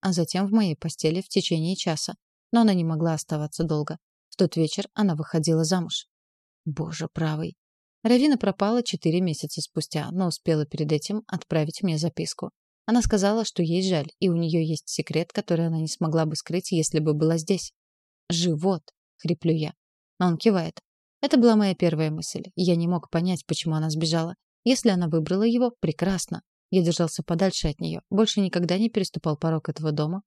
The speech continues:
после того, как он сказал мне, что она отдалась ему.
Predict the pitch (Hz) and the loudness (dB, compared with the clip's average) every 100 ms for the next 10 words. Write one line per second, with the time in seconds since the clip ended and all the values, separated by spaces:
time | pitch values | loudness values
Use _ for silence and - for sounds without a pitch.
0 | - 170 - 156 165 156 190 _ _ _ | -4 -4 -2 -2 -2 -2 -4 _ _ _
1 | 226 220 196 - 170 190 208 151 - - | -2 0 0 0 -2 0 0 -2 -4 -2
2 | 160 151 151 165 175 151 - 165 165 | 0 0 0 0 0 -2 -6 -6 -8